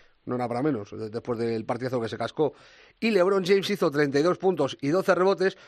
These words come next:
lo cual me lleva a decir que Antetokounmpo es imparable y está muy bien rodeado, pero que la mejor pareja de lo que va de temporada,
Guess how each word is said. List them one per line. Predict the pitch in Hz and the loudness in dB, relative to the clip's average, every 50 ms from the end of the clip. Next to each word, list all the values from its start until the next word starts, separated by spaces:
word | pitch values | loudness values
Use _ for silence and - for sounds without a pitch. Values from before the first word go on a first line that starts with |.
| - _ _ | -20 _ _
lo | - 127 127 | -2 -2 2
cual | 156 185 196 | 4 4 4
me | 202 185 180 | 4 4 4
lleva | 196 196 185 175 | 4 4 4 4
a | |
decir | 165 165 - 202 196 185 165 | 2 2 2 2 2 2 0
que | - 185 196 185 156 - - - _ _ _ _ - | 2 2 2 2 2 -2 -6 -20 _ _ _ _ -4
Antetokounmpo | 131 131 127 139 139 135 139 143 180 180 165 180 170 147 147 - _ | -4 -2 -2 -2 0 0 2 2 0 0 2 2 0 0 0 -2 _
es | 165 170 160 - | -2 -2 0 0
imparable | 170 156 156 165 175 170 156 135 | -2 0 2 2 2 2 2 2
y | 127 | 0
está | 127 - - 156 | 0 0 0 0
muy | 160 156 151 127 | 2 0 0 -2
bien | - - 147 170 175 170 | -2 0 2 2 2 2
rodeado, | 160 165 160 160 160 156 151 156 165 - - - _ _ _ _ | 0 2 2 2 2 2 2 0 -2 -2 -8 -20 _ _ _ _
pero | - 160 175 175 | 0 2 2 2
que | 147 180 185 185 - | 4 4 2 2 4
la | 139 135 131 | 0 0 0
mejor | 139 139 - - 202 - | 0 0 0 0 0 0
pareja | - 185 170 156 143 - - 135 120 120 - | 2 2 2 2 0 -2 -2 -4 -4 -4 -6
de | 120 123 127 | -6 -4 -2
lo | 127 131 | -2 0
que | 120 | 0
va | 135 156 165 | 0 0 0
de | 165 | 0
temporada, | 147 147 143 135 113 131 131 131 151 165 185 214 - | 0 -2 -2 0 2 2 2 2 2 0 0 -2 -4